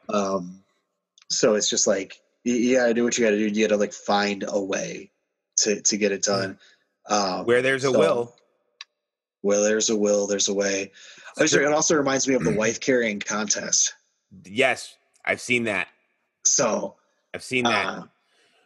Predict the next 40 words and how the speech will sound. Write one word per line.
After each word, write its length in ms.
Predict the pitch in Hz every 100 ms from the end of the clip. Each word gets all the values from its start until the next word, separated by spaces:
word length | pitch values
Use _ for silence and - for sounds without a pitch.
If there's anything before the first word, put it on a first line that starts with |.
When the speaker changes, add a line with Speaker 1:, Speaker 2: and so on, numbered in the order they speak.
| -
Speaker 1:
squat, 280 | - 262 254
Speaker 2:
We 60 |
should, 220 | - 233
Speaker 1:
you 60 | 143
know. 140 | 160 -
Speaker 2:
oh, 360 | 233 240 214 139 -
when 160 | - 180
coronavirus 760 | - 196 202 214 190 190 175
is 100 | 151
over, 220 | 170 170 160
we 100 | 170
should 140 | 185
have 80 | 170
a 80 | 127
prayer 300 | - 180 185
and 120 | 165
push-ups 380 | 175 165 165 135
wife 300 | 123 139 -
carrying 340 | 151 131 123
contest. 640 | 113 117 107 85 73 - - _ _ 104
Speaker 1:
All 80 |
right. 320 | 98 98 95 90 - _ _ _ - 92 _
Speaker 2:
Maybe. 140 | 92
Speaker 1:
Okay. 260 | 120 - 196 202 _ _ -
Speaker 2:
Okay. 280 | 135 135 90
Speaker 1:
No, 200 | - 190
I'll 160 | 269 147
Speaker 2:
Um, 60 | 135
Speaker 1:
do 140 | 214
it. 120 | - -
I'll 140 | 180
do 180 | 190 196
it. 300 | 214 - 233
What's 180 | 156 202
the, 100 | 240
but 140 | 170 185
here's 220 | 214 254
the 100 | 185
pre-, 220 | 190 202
like, 200 | 156 147